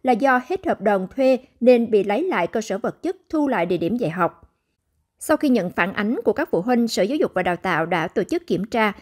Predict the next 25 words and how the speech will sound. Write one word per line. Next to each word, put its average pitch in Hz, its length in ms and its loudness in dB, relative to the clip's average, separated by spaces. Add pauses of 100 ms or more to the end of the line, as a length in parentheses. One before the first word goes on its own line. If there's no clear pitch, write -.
(120)
đồng 233 180 2
thời 226 200 2
mời 214 180 2
đại 196 180 2
diện 185 280 -2
trường 202 240 -2
quốc - 160 -14
tế 233 220 -2
Chồi 175 160 -2
Xanh 214 280 -2
và 190 140 -2
phụ 170 140 -2
huynh 190 220 0
đến 196 160 2
làm 269 240 -2
việc, 180 220 0 (240)
giới 330 140 2
thiệu 208 280 0
các 320 240 -6
trường 196 240 2
tương 277 260 0
đồng 202 180 2 (200)
để 208 220 4
theo 233 200 -6
học. 190 260 -4